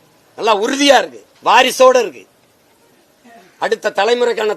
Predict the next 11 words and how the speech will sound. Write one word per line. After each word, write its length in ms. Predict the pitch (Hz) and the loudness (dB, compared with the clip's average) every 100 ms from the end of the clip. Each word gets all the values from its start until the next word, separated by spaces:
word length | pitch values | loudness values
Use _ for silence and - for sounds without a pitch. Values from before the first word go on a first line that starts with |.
| 202 | -2
தலைவரோட 420 | 233 247 247 233 226 | 2 2 2 0 -2
இருக்கு, 160 | 262 - | -4 -4
அதுக்கு 260 | 196 254 294 | -4 -2 2
அடுத்த 220 | 294 285 269 | 2 2 0
தலைமுறைக்கான 640 | 247 240 233 214 220 208 - - _ 226 | -2 -2 -4 -6 -6 -8 -10 -20 _ -2
தலைவரும் 400 | 240 247 269 262 | 0 0 2 2
தயாரா 220 | 247 233 | 2 0
இருக்காரு. 280 | 196 160 104 - _ | -2 -8 -10 -16 _
அப்புறம் 240 | 226 247 262 | -4 -2 -2
நீ 40 | 269 | -4
இதுக்கு 220 | 247 | -4